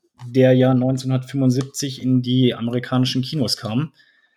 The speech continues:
Und der Klappentext auf meiner Blu-ray ist der folgende. „Unter der Regie von Oscar-Preisträger Steven Spielberg setzte der Weiße Hai neue Maßstäbe für Spannung und Action.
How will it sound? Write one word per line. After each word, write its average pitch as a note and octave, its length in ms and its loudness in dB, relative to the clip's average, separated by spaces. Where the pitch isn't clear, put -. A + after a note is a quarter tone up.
Und D#3 360 0
der C3+ 140 6
Klappentext D#3+ 920 2
auf C3+ 160 0
meiner C3+ 300 4
Blu-ray C3 600 4
ist C3+ 240 -6
der C3+ 120 2
folgende. A#2 560 0
„Unter D#3+ 180 0
der D#3 160 4
Regie C#3+ 300 2
von E3 200 0
Oscar-Preisträger B2+ 920 2
Steven E3+ 320 0
Spielberg B2 540 -2
setzte - 640 -2
der B2+ 180 4
Weiße B2 400 2
Hai B2 200 2
neue C3 300 2
Maßstäbe C3 640 0
für A#2+ 160 -2
Spannung B2+ 380 2
und B2+ 100 4
Action. B2+ 500 -6